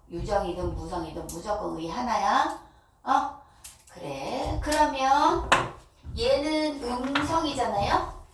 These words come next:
음성일 때는 그러면 예를 들어 어떻게 하냐? 여우라고 할게요. 여우면 의예요. 이렇게.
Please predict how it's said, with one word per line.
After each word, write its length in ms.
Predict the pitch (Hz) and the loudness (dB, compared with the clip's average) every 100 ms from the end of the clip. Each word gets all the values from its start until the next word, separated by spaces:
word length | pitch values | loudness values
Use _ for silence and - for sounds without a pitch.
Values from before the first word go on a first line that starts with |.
| - - - - - | -20 -20 -16 -12 -8
음성일 720 | - 233 247 262 302 302 285 277 | -4 -4 -4 -2 2 2 0 -2
때는 380 | 262 254 254 | -4 -4 -6
그러면 800 | 226 208 185 190 190 208 - - | -6 -2 0 0 0 2 2 0
예를 280 | 160 160 170 | -4 -4 -4
들어 160 | 170 - | -4 -4
어떻게 340 | - - 160 | -4 -8 -6
하냐? 480 | 160 - 220 220 - - - - - | -4 0 0 0 -4 -16 -20 -20 -8
여우라고 580 | 185 190 208 233 220 208 | 0 4 4 2 2 2
할게요. 760 | 180 - 190 185 214 - - - 175 | 0 -4 -6 0 2 2 0 -4 -4
여우면 1900 | 170 175 180 202 214 - 185 175 175 185 208 247 269 262 185 180 208 214 - | 2 6 6 6 2 -2 -8 -12 -12 -12 -12 -12 -10 -8 -4 -4 -4 -6 -10
의예요. 640 | 196 190 180 165 160 123 - - - | -12 -12 -12 -12 -12 -14 -18 -20 -16
이렇게. 160 | - - | -8 -6